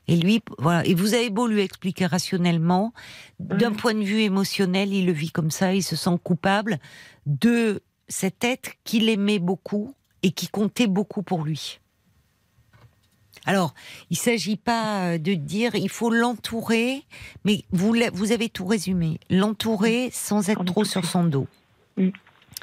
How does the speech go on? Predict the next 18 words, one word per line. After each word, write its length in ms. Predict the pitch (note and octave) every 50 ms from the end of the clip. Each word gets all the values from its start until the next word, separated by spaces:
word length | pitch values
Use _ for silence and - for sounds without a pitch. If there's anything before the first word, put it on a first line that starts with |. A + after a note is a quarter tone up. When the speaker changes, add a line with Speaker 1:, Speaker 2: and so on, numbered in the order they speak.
| - - - - - - - - - - - -
Speaker 2:
Et 100 | F#3 F3+
Speaker 1:
Et, 40 |
Speaker 2:
donc, 220 | F#3+ F#3 F#3 F3+ -
de, 80 | E3+ E3+ G3+
Speaker 1:
et 40 |
Speaker 2:
de, 140 | G3 E3+ D3 - _ - F3 - -
de 60 | F3
votre 240 | E3+ E3 F3 F3 F3
point 160 | - - F#3
de 60 | F3 E3+
vue, 140 | D#3 A3
vous 120 | A3+ F#3+ F3+
me 60 | F3
conseillez 480 | F3 - F#3 F3 - - F3+ F3 G3+ G#3+
de 120 | F#3+ F3+
lui 140 | E3 D#3 D#3+
parler 400 | D3+ - F3 E3 E3+ F3 F#3 F#3
de, 240 | F3 - E3 D#3+ D#3+